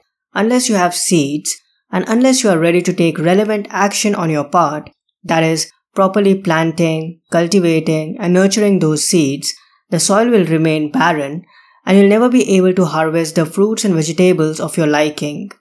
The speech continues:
In a similar manner, no matter your chosen field,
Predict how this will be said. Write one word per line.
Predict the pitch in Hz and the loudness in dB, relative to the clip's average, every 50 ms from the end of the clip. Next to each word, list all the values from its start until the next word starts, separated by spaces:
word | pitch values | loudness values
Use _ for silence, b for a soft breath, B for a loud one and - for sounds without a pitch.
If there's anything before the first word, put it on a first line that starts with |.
| _ _ _ _ _ _ _ - | _ _ _ _ _ _ _ -4
In | - 190 190 | 0 2 4
a | 196 | 4
similar | 196 - 247 254 247 247 214 | 4 4 4 4 4 4 2
manner, | 165 156 156 156 160 156 143 135 139 170 170 b b b b b b b b | 2 2 2 2 2 0 0 -2 -4 -6 -8 b b b b b b b b
no | - 180 | -2 0
matter | 185 208 240 247 | 2 2 2 2
your | 254 240 226 208 | 2 2 2 0
chosen | 220 - 185 175 160 165 160 151 | 2 2 2 2 2 2 0 -2
field, | 160 - 180 156 147 139 135 - - | -2 0 0 0 0 0 -2 -8 -10